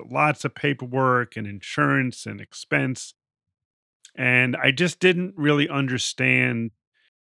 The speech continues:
the potential for problems. Now, luckily, luckily, this was, again, early two thousands. The corporate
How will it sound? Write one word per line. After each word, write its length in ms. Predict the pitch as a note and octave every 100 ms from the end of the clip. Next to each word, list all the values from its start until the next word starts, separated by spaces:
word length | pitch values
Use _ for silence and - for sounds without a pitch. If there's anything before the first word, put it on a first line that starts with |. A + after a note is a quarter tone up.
| _
the 160 | C3 A2
potential 840 | - B2 - C#3+ C3+ - B2+ A2
for 580 | - - B2 A2+ G#2 F#2 _ _ _
problems. 800 | - C3+ B2+ G2+ - - - - _ _ _ _ _ -
Now, 340 | B2 A#2+ A2 _ _ _ _
luckily, 720 | A#2+ B2+ D#3+ G3+ D#3+ B2 - _ _ _ _ _ -
luckily, 420 | B2+ D#3 - B2+
this 300 | G#2+ A#2+ -
was, 120 | C3
again, 520 | A#2+ A2+ C#3 B2+ A#2 A2 _ _ _ -
early 320 | B2 B2 A#2+
two 240 | - C3
thousands. 640 | A2+ B2+ B2 B2 G#2+ G#2+
The 100 | - - -
corporate 480 | C#3+ A#2+ C3+ B2+